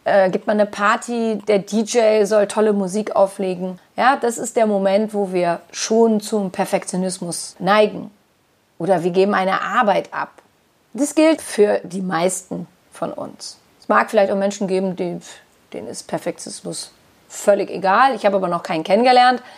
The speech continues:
Die meisten Menschen haben schon einen Hang zum Perfektionismus. Ungesund wird der Perfektionismus, wenn es bei dir nur noch darum geht,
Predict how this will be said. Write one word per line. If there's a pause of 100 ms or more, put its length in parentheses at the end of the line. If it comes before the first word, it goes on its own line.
(220)
Die
meisten
Menschen (180)
haben
schon
einen
Hang
zum
Perfektionismus. (100)
Ungesund
wird
der
Perfektionismus, (100)
wenn
es (100)
bei
dir
nur
noch
darum
geht,